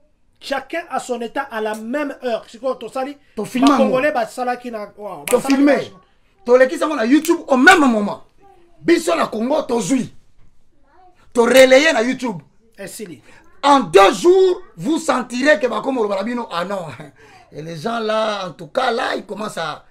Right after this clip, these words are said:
Speaker 2: Mais, Naboïté, je salue Bokechu,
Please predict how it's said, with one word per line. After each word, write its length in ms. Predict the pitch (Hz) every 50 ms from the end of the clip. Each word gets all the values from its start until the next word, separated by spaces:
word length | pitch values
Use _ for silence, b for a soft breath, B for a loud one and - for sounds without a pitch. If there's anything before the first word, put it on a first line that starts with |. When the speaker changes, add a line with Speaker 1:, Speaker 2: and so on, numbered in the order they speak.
| b b b b b - 294
Speaker 2:
Mais, 160 | 320 349 349 - - - - _ _ _ _ _ _ _ _ _ _ _ _ _ b b b b _ _ _ _ _ _ _ _ _ _ _
Naboïté, 680 | 226 240 262 285 330 320 277 - 285 247 208 170 123 110 _ _ _ _ _ _ _ -
je 120 | 165 233
salue 640 | 220 - 240 240 262 262 254 254 240 233 226 220 196
Bokechu, 440 | 175 175 156 214 190 - - 170